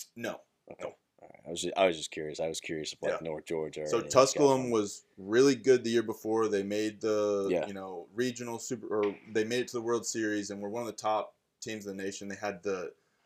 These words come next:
Speaker 1: the kid with, like, twenty-seven or twenty-eight home runs, like, this little short kid. I, I worked out with him, actually.
Speaker 2: Yeah.
Speaker 1: He's just a little kid.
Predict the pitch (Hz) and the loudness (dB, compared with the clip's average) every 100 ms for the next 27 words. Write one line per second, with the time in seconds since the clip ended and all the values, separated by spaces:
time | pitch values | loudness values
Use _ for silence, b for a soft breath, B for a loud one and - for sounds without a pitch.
0 | _ _ 104 101 - - 131 123 - 87 | _ _ 2 2 -6 0 2 2 0 -4
1 | 82 _ - - 120 117 - - 92 101 | -6 _ -20 -10 -6 -6 -8 -4 -4 -4
2 | 92 - 104 104 - 92 92 98 - - | -8 -6 -6 -6 -6 -8 -8 -8 -14 -16
3 | 95 104 135 120 - - 110 104 - 85 | -10 0 2 2 -4 -6 -4 -4 -4 -2
4 | 95 - 104 92 95 139 - 113 110 90 | -2 -2 -2 -2 2 0 2 2 2 -2
5 | 82 - - 62 - 104 98 92 - 120 | -12 -14 -12 -12 -8 0 2 2 -2 0
6 | 110 110 131 127 - 120 92 | 0 6 6 8 6 6 6